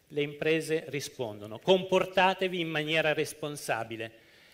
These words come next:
Avete un grande ruolo. Dieci multinazionali nel mondo governano il settanta per cento di quello che troviamo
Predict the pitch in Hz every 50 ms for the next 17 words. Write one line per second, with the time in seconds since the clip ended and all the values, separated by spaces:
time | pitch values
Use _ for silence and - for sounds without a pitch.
0 | - - - - - - 160 151 196 202 196 - 196 190 180 175 190 196 208 208
1 | 202 202 180 170 156 160 160 156 147 135 120 113 113 113 123 - - - - -
2 | - _ _ _ _ _ _ _ _ _ _ _ _ _ 139 180 180 175 - 185
3 | 170 165 165 160 - 165 165 160 156 - - 160 160 151 139 127 131 131 131 131
4 | 135 139 151 170 175 180 165 170 156 147 135 143 143 139 139 143 139 139 135 131
5 | 131 - - - - - 156 143 - - 160 156 - 190 180 190 196 190 - 175
6 | 156 - - - 175 165 170 160 156 151 - 143 143 143 143 143 - 131 131 131
7 | 131 131 131 135